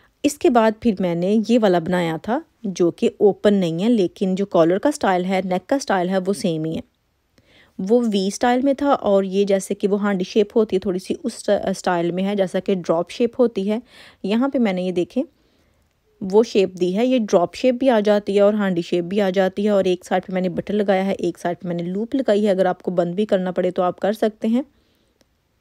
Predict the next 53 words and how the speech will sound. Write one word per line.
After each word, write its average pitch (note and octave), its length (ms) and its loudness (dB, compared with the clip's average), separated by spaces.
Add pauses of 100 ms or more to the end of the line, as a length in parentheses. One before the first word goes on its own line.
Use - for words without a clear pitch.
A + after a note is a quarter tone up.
(540)
ये G3 140 4
भी G3+ 120 -2
फिटिंग B3 360 -4
में C#4 180 2
है। A3 180 0
अ, D4+ 40 -12 (600)
कमीज़ G#3 640 2
इसकी C4 220 0
बिल्कुल G#3+ 460 2
सिंपल G#3+ 400 2
है, A3 80 0
मैंने G#3+ 220 2
कोई G#3+ 280 2
डिज़ाइनिंग G3+ 460 2
नहीं G#3+ 180 0
की, G3+ 220 -8
क्योंकि G3+ 340 -4
इसके G#3 260 -2
ऊपर G3 480 2
ये G3 120 0
जो G3 140 2
आपको F#3+ 220 -2
छोटी-छोटी G#3 480 -2
नज़र G3+ 280 0
आ G3 120 2
रही F3+ 140 0
है F#3 100 0
ना, A3+ 160 -2 (260)
अ, F3 220 -4 (180)
ये G3 220 2
एम्ब्रॉयडरी F3+ 680 2
है, A3 300 0
अ, G3 100 -6
ये F3+ 200 0
प्रिंट F3+ 380 -2
नहीं F3 240 -4
है, G#3 100 -6 (460)
तो - 80 2
इसलिए G3+ 380 0
फिर F3+ 180 -8
मैंने F#3 180 -2
यहाँ F#3 200 -2
पे G3 100 -2
कोई G3 180 0
डिज़ाइनिंग F3 400 -2
नहीं F3+ 220 -2
की G#3 220 -2
और F3+ 240 2
just G#3 320 -2
इसके F#3 280 -2
दामन E3 320 -4
पे F3+ 120 -6
मैंने, E3+ 300 -4